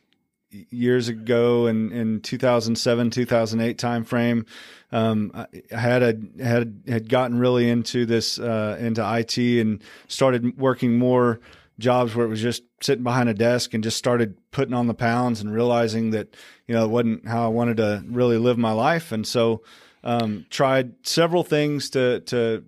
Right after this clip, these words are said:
kickstart off, you know, going into the gym and having a membership with, you know, different gyms in the area. Um, no real,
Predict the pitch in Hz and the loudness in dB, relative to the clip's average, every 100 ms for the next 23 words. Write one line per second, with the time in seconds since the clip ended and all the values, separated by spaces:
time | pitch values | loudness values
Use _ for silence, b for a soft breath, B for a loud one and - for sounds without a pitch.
0 | _ - 156 - - 139 131 127 123 - | _ -4 -4 -4 0 2 4 2 0 -12
1 | - 127 120 120 117 120 127 131 127 120 | -4 0 0 0 -4 0 2 2 2 2
2 | 110 110 110 127 123 117 107 117 120 113 | 2 -2 -2 0 0 0 0 -2 0 -2
3 | 110 117 117 - 120 110 113 104 - B | 0 -2 -2 -4 -4 -4 -4 -6 -10 B
4 | B B 113 110 117 123 120 113 123 120 | B B -4 -2 0 -2 -2 0 0 2
5 | 120 117 113 120 120 117 117 110 B B | 0 2 2 2 4 4 2 -2 B B
6 | B 117 110 107 104 139 127 131 127 135 | B -8 -6 -6 -10 -6 0 0 2 4
7 | 131 127 - | 4 2 -2